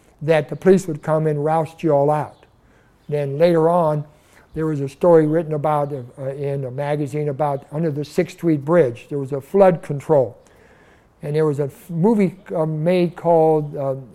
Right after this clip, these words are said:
They Came or something. It was about giant ants. And that was done in the L A River down underneath the Sixth Street Bridge. It had its own lighting. The walls of the river were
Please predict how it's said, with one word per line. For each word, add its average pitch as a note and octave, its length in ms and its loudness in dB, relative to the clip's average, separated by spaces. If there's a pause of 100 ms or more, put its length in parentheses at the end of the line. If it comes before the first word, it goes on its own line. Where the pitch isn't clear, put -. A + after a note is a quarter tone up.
(120)
They D#3+ 200 2
Came E3+ 420 -4
or C#3+ 60 -4
something. C#3+ 220 -6
It C#3 40 -4
was C#3 100 -6
about D#3 320 0
giant E3 420 0
ants. D3 500 -6 (540)
And D#3 80 -6
that D#3+ 80 -2
was D3 120 -2
done E3 180 4
in E3 120 2
the E3 120 -2
L E3 200 2
A D#3+ 120 2
River D3 360 2
down D3 420 -2 (280)
underneath D#3+ 340 0
the C#3 60 -8
Sixth - 280 -2
Street F3 260 0
Bridge. D#3 380 6
It D3+ 140 -6
had D3+ 260 -4
its C#3+ 180 -4
own F#3+ 280 6
lighting. E3 500 0 (380)
The D3 80 2
walls G3 500 6
of E3+ 100 2
the D#3+ 100 2
river F3 340 4
were D#3 220 -2